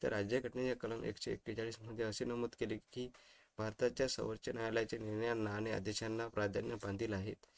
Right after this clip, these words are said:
या न्यायालयांना राज्य, केंद्रशासित प्रदेश किंवा राज्य आणि केंद्रशासित प्रदेशाच्या समूहाला अधिकार क्षेत्रामध्ये उच्च न्यायालय काम करतात. राज्यघटनेच्या भाग चार प्रकरण पाच मधील कलम दोनशे चौदा अंतर्गत उच्च न्यायालयाची स्थापना करण्यात आलेली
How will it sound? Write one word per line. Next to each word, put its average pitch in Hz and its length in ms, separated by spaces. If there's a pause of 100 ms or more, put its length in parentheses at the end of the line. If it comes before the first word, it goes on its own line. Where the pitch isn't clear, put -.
(300)
या 117 80
न्यायालयांना 107 540
राज्य, 98 380
केंद्रशासित 101 560
प्रदेश 107 280
किंवा 107 200
राज्य 98 320
आणि 117 120
केंद्रशासित 107 380
प्रदेशाच्या 107 420
समूहाला 104 460 (560)
अधिकार 127 340
क्षेत्रामध्ये 113 580
उच्च 104 220
न्यायालय 98 340 (260)
काम 98 180
करतात. 90 300 (720)
राज्यघटनेच्या 110 560
भाग 104 160 (100)
चार 107 260
प्रकरण 110 440
पाच 117 320
मधील 104 280 (500)
कलम 127 260
दोनशे 117 320
चौदा 107 340
अंतर्गत 104 280
उच्च 107 240
न्यायालयाची 101 600 (240)
स्थापना 107 380
करण्यात 98 300
आलेली 101 280